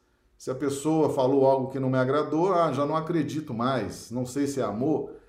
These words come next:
Então, a gente navega muito nesse campo do acreditar que está amando. E isso é um problema. Isso é uma dificuldade. Por quê?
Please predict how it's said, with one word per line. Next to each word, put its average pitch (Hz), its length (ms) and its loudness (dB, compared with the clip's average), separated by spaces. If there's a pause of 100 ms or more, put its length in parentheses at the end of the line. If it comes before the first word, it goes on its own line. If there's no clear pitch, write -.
(140)
Então, 226 280 0
a 233 40 2
gente - 520 -4 (640)
navega 202 640 0
muito 185 540 0
nesse 185 440 0
campo 196 340 -4
do 175 120 -2
acreditar 190 1120 0 (400)
que 143 120 -12
está 135 280 -4
amando. 113 440 -4 (440)
E 220 260 -4
isso 247 180 -4
é 226 40 2
um 226 80 -2
problema. 180 680 -2 (840)
Isso 226 240 -6
é - 20 -2
uma 165 120 -4
dificuldade. 107 760 -10 (460)
Por - 220 -6
quê? 165 540 2